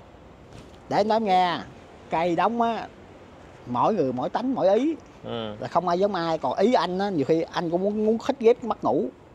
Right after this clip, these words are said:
Speaker 2: Ừ.
Speaker 1: Còn đóng đầu là, là, là, là, là, là, là, là anh, anh chờ cái đầu nó già với giờ đóng đầu á, là mai nó non quá, cũng, nó cũng chẳng có đầu để đóng, thật sự là vậy. Tại vì anh muốn, anh, tại vì anh đóng, anh đóng cây nó già già,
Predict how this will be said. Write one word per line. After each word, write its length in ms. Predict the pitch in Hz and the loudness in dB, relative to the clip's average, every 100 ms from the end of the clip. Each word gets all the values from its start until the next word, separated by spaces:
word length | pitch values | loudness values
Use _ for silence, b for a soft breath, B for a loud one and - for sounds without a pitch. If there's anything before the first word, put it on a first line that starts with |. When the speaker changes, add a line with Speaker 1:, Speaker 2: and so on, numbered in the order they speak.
| - - - - | -20 -20 -20 -10
Speaker 2:
Ừ. 280 | 117 117 110 | -6 -4 0
Speaker 1:
Còn 160 | 139 | 0
đóng 180 | 160 240 | 2 2
đầu 320 | 240 135 143 | 2 2 0
là, 140 | 147 170 | 0 0
là, 200 | 139 131 | -2 -2
là, 220 | 131 127 | -2 -2
là, 240 | 123 123 | -4 -4
là, 280 | 123 120 123 | -4 -4 -4
là, 280 | 123 120 120 | -4 -4 -6
là, 220 | 120 120 | -6 -6
là 180 | 120 123 - - - B B B B B - | -6 -6 -10 -18 -20 B B B B B -10
anh, 120 | - 156 - - | -6 -6 -6 -6
anh 120 | 156 | -2
chờ 120 | 151 | 0
cái 60 | 139 | 0
đầu 180 | 147 131 | -2 0
nó 100 | 175 | 0
già 320 | 156 135 131 | 2 2 2
với 140 | 160 190 | 2 4
giờ 220 | 139 131 | 2 2
đóng 160 | 160 220 | 2 2
đầu 280 | 135 131 160 | 0 2 2
á, 60 | |
là 80 | 160 | 2
mai 300 | 139 160 151 | 0 -2 0
nó 80 | 190 | 2
non 340 | 202 175 160 | 4 4 4
quá, 120 | 190 240 | 2 2
cũng, 160 | 175 | 0
nó 60 | 208 | 0
cũng 180 | 180 226 | 0 -2
chẳng 200 | - 220 | -2 0
có 60 | |
đầu 200 | 214 135 131 | 0 0 2
để 100 | 180 | 4
đóng, 200 | 233 330 | 2 -2
thật 100 | 156 | -6
sự 200 | - 160 | -2 0
là 100 | 143 | 0
vậy. 100 | 127 | -2
Tại 140 | 139 151 | -4 -2
vì 60 | |
anh 200 | 151 170 | 0 2
muốn, 160 | 196 240 | 2 2
anh, 180 | 190 196 | 0 -2
tại 120 | 156 | 0
vì 60 | - | 0
anh 140 | 185 | 2
đóng, 220 | 190 277 | 0 0
anh 200 | 240 196 | 0 0
đóng 220 | 190 285 | 0 0
cây 120 | 285 208 | 2 6
nó 80 | |
già 160 | 220 151 | 8 8
già, 440 | 143 139 135 135 | 4 2 2 -2